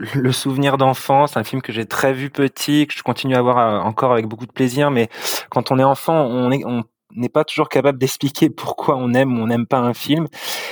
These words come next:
Et même à l'âge plus adulte, maintenant, avec du recul, <laughs> ça reste difficile pour moi d'expliquer. Bon,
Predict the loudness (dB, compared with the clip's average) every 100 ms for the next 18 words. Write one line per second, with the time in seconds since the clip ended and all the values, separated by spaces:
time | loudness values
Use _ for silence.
0 | -14 -2 2 4 4 4 4 4 2 0
1 | -4 -2 -2 -4 -2 -2 -2 2 0 0
2 | -2 -2 -4 -6 -2 0 0 -4 -10 -10
3 | -12 -4 0 2 2 -2 -4 -6 -2 -2
4 | -2